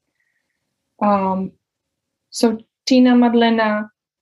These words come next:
Carla, and Dini, thank you again for coming, for agreeing to be our speakers. We seek your guidance on how to speak to children about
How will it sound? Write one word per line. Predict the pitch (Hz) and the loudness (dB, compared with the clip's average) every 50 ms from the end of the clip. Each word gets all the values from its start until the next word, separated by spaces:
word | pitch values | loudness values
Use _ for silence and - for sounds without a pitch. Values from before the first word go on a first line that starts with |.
| _ | _
Carla, | - 240 226 226 226 226 | -4 -4 -2 -2 -2 -4
and | - 226 233 226 | -4 -4 -4 -4
Dini, | 214 220 214 208 202 202 196 196 196 - | -2 -2 -2 -2 -4 -6 -10 -12 -12 -6
thank | - 226 233 226 | -6 -4 -2 0
you | 247 233 | 0 0
again | 226 214 220 214 214 214 | 0 0 0 -2 -2 -2
for | - - | -4 -8
coming, | - - - 220 226 226 226 226 226 226 220 | -10 -8 -6 -4 -4 -4 -4 -4 -6 -8 -8
for | - | -10
agreeing | - 220 214 - 214 214 214 220 214 | -10 -10 -8 -4 -2 0 0 0 0
to | 220 - | -2 -6
be | - 202 202 190 | -10 -10 -10 -10
our | 196 190 190 | -8 -8 -8
speakers. | - - - - 220 220 220 240 233 233 247 240 - - - - _ - | -10 -10 -8 -8 -8 -6 -2 0 0 2 0 0 -4 -8 -10 -14 _ -12
We | 208 202 | -10 -10
seek | 196 - - - 240 220 226 - | -8 -6 -4 -4 -4 -4 -2 -2
your | 233 240 | -2 -2
guidance | 226 220 226 214 208 214 214 233 240 247 254 254 247 - | -2 -2 -2 0 0 0 0 2 2 2 2 2 0 -4
on | - 214 208 | -8 -10 -8
how | - - 208 214 | -6 -4 -4 -4
to | 214 - 233 | -4 -6 -8
speak | 226 - - - 214 214 208 - - - | -8 -8 -10 -10 -8 -8 -8 -10 -10 -10
to | 233 | -8
children | 240 - - 214 208 202 202 202 196 196 202 196 - - | -4 -2 -2 -2 -2 -2 -2 -2 -2 -2 -4 -8 -8 -8
about | 208 196 - 196 190 185 185 185 185 185 - | -8 -6 -4 -2 0 0 0 0 -2 -6 -10